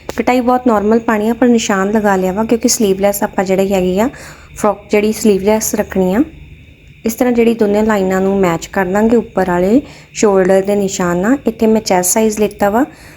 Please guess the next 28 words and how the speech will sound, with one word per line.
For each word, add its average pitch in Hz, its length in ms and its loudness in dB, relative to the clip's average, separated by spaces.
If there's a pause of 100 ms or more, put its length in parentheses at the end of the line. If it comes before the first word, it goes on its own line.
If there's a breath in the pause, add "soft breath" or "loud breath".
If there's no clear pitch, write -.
(160 loud breath)
ਜੋ 214 120 2
ਕਿ 247 140 0
ਚੈਸਟ 208 280 0
ਸਾਈਜ਼ 226 280 2
ਹੈਗਾ 202 240 0
ਮੇਰਾ, 208 280 2
ਅ, 196 600 0
ਛੱਤੀ, - 540 0 (560 loud breath)
ਯਾਨੀ 208 180 2
ਕਿ 208 140 2
ਨੌ, 220 440 4
ਸਵਾ 226 280 0
ਨੌ 214 180 0
ਇੰਚ 214 200 -2
ਲਿੱਤਾ 190 280 -4
ਵਾ, 254 100 2
ਸਾਢੇ 233 300 0
ਅਠਾਰਾਂ 202 300 0
ਚੈਸਟ 196 240 0
ਸਾਈਜ਼ 175 300 0
ਹੈ। 254 160 0 (2250)
ਤੇ 262 80 0
ਇੱਥੇ 254 320 0
ਵੇਸਟ 214 340 0
ਦਾ 240 100 2
ਨਿਸ਼ਾਨ 226 400 0
ਜਿਹੜਾ 208 200 2
ਮੈਂ 226 160 2